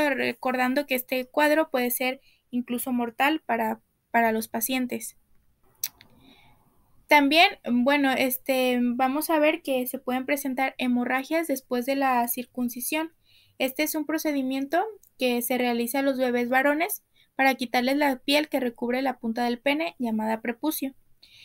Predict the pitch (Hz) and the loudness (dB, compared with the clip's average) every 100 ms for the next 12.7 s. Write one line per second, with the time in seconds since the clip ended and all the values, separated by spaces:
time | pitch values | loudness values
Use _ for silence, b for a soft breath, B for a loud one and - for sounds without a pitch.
0 | B B 294 277 285 311 370 - 254 254 | B B 4 6 6 4 2 0 0 2
1 | 240 240 247 285 - - 269 277 294 254 | 2 2 0 -2 -4 -6 0 2 2 0
2 | 254 294 311 277 - 254 294 - 247 247 | 0 0 0 0 -2 -2 0 0 -4 -4
3 | 240 226 233 247 240 - 262 254 277 240 | -4 -4 -4 -2 -4 -2 -2 -2 -4 -4
4 | 226 220 226 320 311 285 - _ _ _ | -4 -4 -4 -2 0 -2 -8 _ _ _
5 | _ _ _ _ 262 262 262 269 262 320 | _ _ _ _ -2 2 4 4 4 0
6 | 311 269 247 226 233 294 285 254 247 254 | 2 0 2 2 2 0 0 0 -2 -2
7 | 277 285 294 269 233 - 240 254 247 254 | -2 -2 0 0 0 -4 -2 -2 -2 -2
8 | 269 277 277 311 - 339 415 _ _ - | -2 -2 0 0 0 -2 -4 _ _ -2
9 | 277 262 277 294 - 254 240 233 240 269 | 0 2 4 2 2 0 2 2 0 0
10 | 269 - 240 233 240 285 277 320 349 - | -2 -2 0 0 0 0 0 0 -4 -4
11 | 240 247 233 233 233 240 294 285 277 240 | -4 -2 0 0 -2 -4 -4 -4 -2 -4
12 | 254 262 254 277 262 302 311 | -2 -4 -4 -4 -2 -2 -4